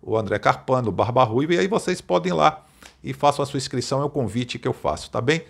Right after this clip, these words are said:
E também tem o nosso, ah, nosso Instagram, o Voo da Coruja, arroba o Voo da Coruja. Nos siga lá também, caso você ainda não nos siga lá no, no nosso Instagram, tá bem assim? Combinado? No mais, não esqueça que aqui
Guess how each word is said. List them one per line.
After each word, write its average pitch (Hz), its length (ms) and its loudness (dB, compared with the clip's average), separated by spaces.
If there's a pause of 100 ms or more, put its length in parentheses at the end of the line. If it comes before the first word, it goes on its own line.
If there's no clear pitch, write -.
(160)
E 165 80 -6
também 147 260 2
tem 147 140 0
o 151 60 0
nosso, 127 500 4 (280)
ah, 127 460 4
nosso 127 300 0
Instagram, 131 560 0 (180)
o 170 160 6
Voo 131 340 6
da 180 140 4
Coruja, 107 680 0
arroba 160 720 4
o 165 160 4
Voo 143 180 0
da 135 140 2
Coruja. 135 520 0 (360)
Nos 131 160 -8
siga 190 160 4
lá 147 100 8
também, 123 400 2 (200)
caso 120 220 -2
você 117 220 0
ainda 117 160 -2
não 113 140 -2
nos 120 140 -2
siga 123 280 0
lá 117 120 4
no, 117 280 -4
no 107 420 -8
nosso 110 380 0
Instagram, 90 460 -2 (120)
tá - 140 -14
bem 135 140 2
assim? 202 440 2 (360)
Combinado? 139 720 4 (360)
No 214 140 -2
mais, 190 460 4 (240)
não 165 180 0
esqueça 151 500 0
que 143 140 0
aqui 208 500 0